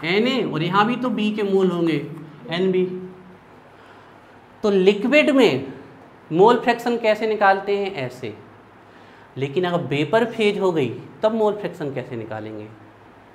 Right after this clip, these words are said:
Paper फेज के लिए ये वाला काम, formula नहीं चलता है, दूसरा formula चलता है। हालांकि ये questions एक दो ही पड़े हैं आपकी एनसीईआरटी की books में, तो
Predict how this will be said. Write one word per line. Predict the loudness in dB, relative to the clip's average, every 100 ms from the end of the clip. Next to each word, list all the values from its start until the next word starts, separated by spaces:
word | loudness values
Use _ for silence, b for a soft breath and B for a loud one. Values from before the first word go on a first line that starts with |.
| -8
Paper | -2 2 2 2 0
फेज | -2 -2
के |
लिए | -4 -2
ये | 0
वाला | 0 -2
काम, | -4 -6 -4
formula | -4 -4
नहीं | -4 -6
चलता | -8 -8
है, | -8 -8
दूसरा | -6 -6
formula | -4 -6 -8
चलता | -10 -12
है। | -14 B B B B -4
हालांकि | 2 2 2
ये | 0
questions | 2 0 0 0 0 -4 -8 -12 -20 -20 -20 -20 -18 0
एक | 0 2
दो | 4 4
ही | 4
पड़े | 4 2
हैं | 2 0
आपकी | -2 -2
एनसीईआरटी | -2 -2 0 0 -2
की | -6
books | -8 -6 -2
में, | -2 -2 B B B B B B
तो | -2